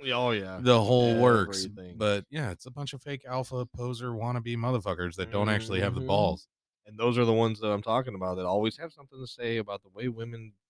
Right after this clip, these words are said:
Speaker 1: feel or act or do or dress or whatever the case is.
Speaker 2: Right.
Speaker 1: And it's like, you have such an opinion, but you date trash.
Speaker 2: Right.
Speaker 1: Like,
Speaker 2: So
Speaker 1: I'm
Speaker 2: here's
Speaker 1: not
Speaker 2: my
Speaker 1: saying
Speaker 2: thing,
Speaker 1: that, like
Speaker 2: here's my thing about the whole bad bitch movement.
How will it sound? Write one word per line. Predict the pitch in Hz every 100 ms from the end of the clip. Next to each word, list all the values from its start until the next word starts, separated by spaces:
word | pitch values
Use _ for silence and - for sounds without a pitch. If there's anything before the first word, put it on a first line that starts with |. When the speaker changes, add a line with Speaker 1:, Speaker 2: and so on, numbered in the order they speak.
| -
Speaker 1:
feel | 117 120 113
or | 104
act | 101 110 113 -
or | 95 110
do | 110
or | 101 98
dress | 104 98 98 -
or |
whatever | 92 104 104 101
the | 95 -
case | 95 87 -
is. | 92 90 -
Speaker 2:
Right. | 90 80 - _
Speaker 1:
And | 117 110 104 104 107
it's | 113 110 104 - -
like, | 110 117
you | 127 160 202
have | 190 165
such | - 160 156
an | 151
opinion, | 120 - 160 160 127
but | 110 131
you | 147 190 135 -
date | 170 233 185 _ _ _ _ _ _
trash. | - 262 226 - - _ _
Speaker 2:
Right. | 92 90 82 _ _ _ _ _ _
Speaker 1:
Like, | 180
Speaker 2:
So |
Speaker 1:
I'm | 160
Speaker 2:
here's | - 160
Speaker 1:
not |
Speaker 2:
my | 147
Speaker 1:
saying | 139
Speaker 2:
thing, | 120
Speaker 1:
that, | 107
like | 98 90
Speaker 2:
here's | 190
my | 175
thing | 139
about | 110 98
the | 92
whole | 95 87 - _ -
bad | 90 90
bitch | 85 92 -
movement. | 95 101 117